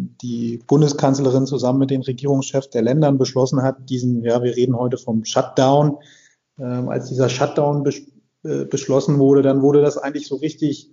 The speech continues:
so richtig greifbar auch für die Wirtschaft, was das jetzt eigentlich heißt, komplett schließen. Und, ähm,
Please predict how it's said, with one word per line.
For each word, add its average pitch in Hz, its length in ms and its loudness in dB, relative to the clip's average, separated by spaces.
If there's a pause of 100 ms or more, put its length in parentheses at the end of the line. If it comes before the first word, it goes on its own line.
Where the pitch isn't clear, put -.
so 143 140 -6
richtig 143 340 -4
greifbar 139 560 0
auch 127 180 2
für 139 140 -8
die 131 180 -6
Wirtschaft, 139 560 0
was 127 140 -6
das - 220 -8
jetzt 131 160 -8
eigentlich 127 340 -8
heißt, 139 560 0
komplett 135 420 -6
schließen. 185 720 0 (640)
Und, 139 440 0
ähm, 131 800 -2